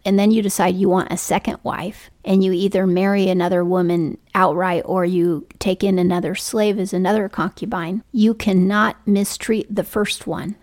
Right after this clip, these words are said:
the one who was a slave originally. You can't throw her out like trash and say, "Oh, I'm done with you." You have to keep housing her, feeding her, clothing her,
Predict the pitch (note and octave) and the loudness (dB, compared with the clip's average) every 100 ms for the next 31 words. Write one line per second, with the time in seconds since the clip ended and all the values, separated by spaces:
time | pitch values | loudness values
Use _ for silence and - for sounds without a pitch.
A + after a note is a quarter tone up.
0 | _ - F#3+ G3 G3 F#3 G#3 F#3+ G3 F3 | _ -4 0 2 2 2 2 0 -2 -8
1 | - G#3 F3+ D3+ - - F#3 F#3 F#3 F3+ | -4 -2 -2 -4 -8 -4 -2 -2 -2 -4
2 | E3 E3+ G3+ - G#3+ G#3 - G#3 G#3 - | -4 -6 -10 -2 2 2 2 0 0 -4
3 | - A3 G3 F#3+ G#3 F#3+ F3+ - F3 F3+ | -6 2 2 2 2 2 2 0 -2 -2
4 | - F3 E3 F3+ - - - F#3 F#3 - | -4 -6 -4 -6 -8 -12 -8 -4 -4 -2
5 | E3+ D3+ - F3+ F3 F3+ F3+ F3 - - | -4 -2 -2 -2 0 -2 -2 -2 -6 -8
6 | - - - G#3 G3 F#3+ - G#3+ - A3 | -10 -8 4 6 6 2 -4 -6 -2 -4
7 | - - - F#3 G#3+ G#3+ G#3+ A3+ A3 A#3+ | -4 -4 0 0 2 2 2 2 -2 -6
8 | _ - G3 F#3+ F#3+ F#3+ G#3 G#3 A#3+ - | _ -6 -2 0 0 0 0 -4 -8 -10
9 | - F#3 G3+ G3+ F3+ F#3+ F#3+ | -2 0 0 0 -2 -2 -4